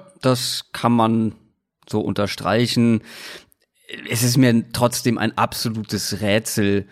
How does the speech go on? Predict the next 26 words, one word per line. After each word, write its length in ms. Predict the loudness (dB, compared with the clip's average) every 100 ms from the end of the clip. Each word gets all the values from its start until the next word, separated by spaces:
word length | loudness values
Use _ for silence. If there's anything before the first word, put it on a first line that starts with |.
| -20 -20 -20 -8
selbst 500 | 0 2 2 0 0
wenn 540 | 2 4 4 2 0
das 220 | -4 -4 0
Tischtuch 500 | -2 0 0 0 2
irgendwie 440 | 2 2 2 0
so 560 | 2 2 4 4 4 2
zerschnitten 1040 | 0 -2 0 0 0 2 2 2 -2 -18 _ _ -10
war 360 | -4 -2 0 0
zwischen 420 | 0 2 2 2
den 180 | 2 2
beiden 300 | 2 2 0
F-, 220 | -8 -14 -14 -14 -14 -4
Parteien, 720 | -4 0 4 6 6 4 2
zwischen 260 | -2 -4 -2
DeAndre 340 | 0 0 2
Hopkins 480 | 0 0 0 0 0
und 240 | 0 2
den 140 | 0 0
Texans, 500 | -2 0 0 0 -4 -18 -20 _ -2
musst 440 | 4 4 4 2
du 100 | 2
hier 220 | 4 2
aus 180 | 2 -2
Texans 420 | 0 -2 -2 -2
Sicht 300 | -2 -4 -2
einfach 720 | 0 2 2 2 0 0 -4